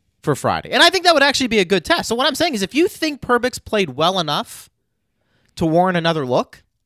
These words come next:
I would be very comfortable playing him against the Florida Panthers. Give Myers maybe one more day to, to rest, or take somebody else out of the lineup. <laughs> Hey, Dave, uh, nobody through four games outside of a, a Victor Hedman,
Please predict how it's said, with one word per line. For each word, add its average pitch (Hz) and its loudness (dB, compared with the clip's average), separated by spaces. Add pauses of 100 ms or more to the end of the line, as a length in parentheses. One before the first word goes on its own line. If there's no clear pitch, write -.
(640)
I 151 -2
would 208 -4
be 185 -6
very 147 -4
comfortable 147 -10
playing 143 -8
him 110 -10
against 107 -10
the 104 -14
Florida 98 -10
Panthers. - -14 (220)
Give 120 -6
Myers 135 -8
maybe 127 -8
one 127 -8
more 131 -8
day 131 -4
to, 127 -4
to - -10
rest, 127 -8 (220)
or 311 -8
take 294 -2
somebody 294 0
else 277 4
out 254 6
of 180 -2
the 156 0
lineup. 143 0 (520)
<laughs> 180 -4 (300)
Hey, 226 4
Dave, 240 4 (480)
uh, 143 -8 (360)
nobody 320 4
through 269 -6
four 254 0
games 208 0
outside 208 2
of 185 -2
a, 180 2
a 175 2
Victor 185 -4
Hedman, 156 -4